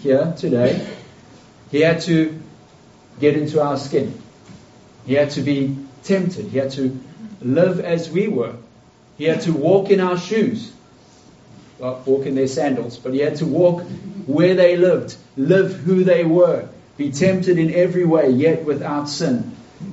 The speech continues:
And in order for him to be the mediator, to bring us to God, he had to do that. He had to be both.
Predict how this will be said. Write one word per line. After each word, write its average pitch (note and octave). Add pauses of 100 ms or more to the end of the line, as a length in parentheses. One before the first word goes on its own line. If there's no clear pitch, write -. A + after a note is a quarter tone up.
And C3+
in C#3+
order G3+ (220)
for D#3+
him E3+
to -
be E3+
the G#3
mediator, F3+
to C3
bring E3+
us F#3+
to F3+
God, E3
he F3+
had F#3+
to F3+
do A#3+
that. B2
He B2+
had D3
to E3+
be F#3+ (400)
both. F3